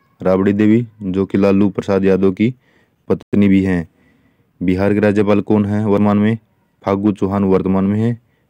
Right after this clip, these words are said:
और पहले राज्यपाल कौन थे? हमने पढ़ा था जयदास राम दौलत राम। बिहार की प्रथम महिला न्यायाधीश कौन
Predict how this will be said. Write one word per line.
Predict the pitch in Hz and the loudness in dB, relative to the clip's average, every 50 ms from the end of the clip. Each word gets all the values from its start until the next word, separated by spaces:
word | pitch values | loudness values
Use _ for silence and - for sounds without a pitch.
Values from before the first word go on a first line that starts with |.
| _ _ | _ _
और | - 95 | -8 -8
पहले | 85 - 101 98 101 101 | -4 -2 0 0 2 2
राज्यपाल | 101 104 98 104 101 101 104 101 | 2 2 2 2 0 0 0 0
कौन | - - 104 101 101 95 - | -2 -2 -2 -2 -2 -2 -2
थे? | 107 107 120 123 - _ _ _ _ _ _ _ _ | -2 0 0 -2 -4 _ _ _ _ _ _ _ _
हमने | 95 95 101 104 | -6 -4 -2 0
पढ़ा | 98 98 95 98 101 | 0 0 0 0 0
था | 104 104 | 0 -2
जयदास | 101 98 101 107 104 101 95 92 95 95 95 - - | -2 0 0 2 2 2 2 0 0 0 -2 -2 -4
राम | 92 90 90 92 98 113 120 - _ _ _ _ _ _ _ - | -2 -2 0 -2 -2 -4 -6 -10 _ _ _ _ _ _ _ -6
दौलत | 87 90 95 98 95 85 - | -2 0 0 0 -2 -2 -2
राम। | 95 95 92 90 87 - _ _ _ _ _ _ _ _ _ _ _ _ _ _ - | -2 -2 -2 -4 -6 -10 _ _ _ _ _ _ _ _ _ _ _ _ _ _ -6
बिहार | 90 87 92 95 101 101 | -6 -2 -2 -2 -2 -2
की | - - 110 | -2 -2 -2
प्रथम | 104 - 104 - - - 110 104 | -2 -2 -4 -4 -4 -4 -4 -2
महिला | 104 98 101 101 101 101 | 0 0 0 0 0 2
न्यायाधीश | 101 101 101 101 98 104 101 - | 2 2 0 0 0 0 -2 -2
कौन | - - 101 101 101 98 95 | -4 -4 -2 -2 -2 -4 -6